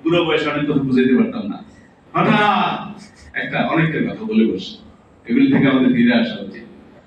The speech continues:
এবং যারা অনেকের কথা বলবে, তাদের ধারে কাছে আমরা যাবো না, চলুন আমরা এটা প্রতিজ্ঞা করি। এবং আপনি যে বললেন যে সম্ভাবনা বাংলাদেশে জাগছে, ইনশাআল্লাহ এই সম্ভাবনাকে আমরা একটা সফলতার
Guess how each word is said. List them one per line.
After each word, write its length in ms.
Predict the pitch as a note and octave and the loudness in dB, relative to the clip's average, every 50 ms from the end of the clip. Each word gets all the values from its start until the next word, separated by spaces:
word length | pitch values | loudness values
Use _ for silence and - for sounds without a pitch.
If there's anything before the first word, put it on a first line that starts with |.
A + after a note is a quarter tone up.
| _ - | _ -2
এবং 160 | C#3 D3+ D3+ | 2 2 4
যারা 180 | D3 D3+ D3+ D#3+ | 4 4 4 4
অনেকের 460 | D#3+ E3 E3 F#3 F#3 F#3 F#3+ - E3+ | 4 4 4 2 2 2 0 0 -2
কথা 200 | F3 D#3+ D#3 E3+ | -2 -2 -2 -2
বলবে, 320 | F3 F#3 G3 G3 G3 F3+ F3 | -2 -2 -2 -2 -2 -2 -2
তাদের 220 | F3 F#3 F#3+ F3+ | -2 -2 -4 -4
ধারে 240 | E3+ E3+ F3 A3 A3 | -4 -4 -4 -2 -2
কাছে 240 | G3+ F#3+ F#3 E3+ E3 | -2 -2 -2 -2 0
আমরা 240 | D#3+ D3+ D3+ D3+ | 0 0 0 0
যাবো 220 | D3+ C3+ C3+ A#2+ A#2 | 0 0 0 0 0
না, 80 | - - - - - - | -2 -4 -8 -12 -10 -4
চলুন 240 | - D3+ D#3 D#3 D3 | 0 0 2 2 2
আমরা 200 | - C#3+ C#3 C#3+ | 2 2 0 0
এটা 100 | D3+ D#3 | 0 0
প্রতিজ্ঞা 260 | - - - - - | -2 -2 -6 -8 -10
করি। 520 | - - - - - - - - - - - - - - - C3+ | -12 -14 -16 -18 -18 -20 -20 -20 -20 -18 -16 -16 -16 -16 -8 -2
এবং 140 | D3 D#3 D#3 | 0 2 2
আপনি 300 | D#3 D3+ D#3+ E3 E3 E3 | 2 2 0 0 0 0
যে 60 | E3 | 2
বললেন 260 | D#3+ D#3+ D#3+ E3 E3 | 2 2 2 2 2
যে 80 | D#3+ D#3+ | 2 2
সম্ভাবনা 520 | D#3 C#3+ C#3+ D3+ D3+ E3+ F3+ G3 G3+ G3 | 2 2 2 4 4 4 4 2 2 2
বাংলাদেশে 440 | F#3 F3 F3 F3 E3 - D3 E3 D3+ | 2 2 2 2 2 0 0 0 0
জাগছে, 580 | C#3+ C#3+ C3+ - - F3+ F#3+ - - - - - - - - - | 0 -2 -2 -2 -2 -2 -4 -4 -4 -6 -12 -16 -18 -16 -6 0
ইনশাআল্লাহ 440 | C3+ C3+ C3 - D3 D3 D3 C#3+ C#3+ | 2 2 4 4 4 4 4 4 2
এই 60 | C#3 | 2
সম্ভাবনাকে 560 | B2 B2+ B2+ C3 C3+ C#3 D3 D3 D3+ D#3+ E3 | 0 0 2 2 2 2 2 2 0 0 2
আমরা 400 | - C#3 C3+ C3 A#2+ A2+ - - - - - - - - - | 2 2 2 2 0 -2 -4 -6 -8 -14 -18 -20 -20 -14 -12
একটা 220 | - - - - - | -12 -4 0 0 2
সফলতার 680 | - C#3 C#3 D3 D3 C#3+ C#3+ C#3+ C#3 C3+ B2 - | 2 4 2 2 2 2 4 4 4 4 2 2